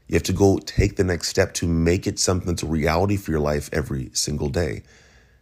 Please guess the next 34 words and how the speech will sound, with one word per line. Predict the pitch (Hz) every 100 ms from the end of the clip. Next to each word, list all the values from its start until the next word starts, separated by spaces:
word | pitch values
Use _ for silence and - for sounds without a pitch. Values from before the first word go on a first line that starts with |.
| _
And | 85
it | 85
takes | - 95 -
time | - - 90 98 92
and | 82
refinement | 76 - - - 92 92 -
and | -
possible | - - 76 90 92
failure | 87 - 90 110 98 - - _ _ _ -
to |
be | 80
able | 82
to |
get | 80 -
to |
the | 82
point | - 101 104
of | 76
having | 80 98 110 95
something | - 73 69
that | 65
is | -
so | - 107
beautiful | 101 82 82 117 117 - - - - - _ _
that | - -
the |
gift | 85 90 107 -
becomes | - - 80 82
something | 90 82
you | 82
cannot | - 90 85
wait | - 69 80 90 -
to | 82
give. | 73 65 52 -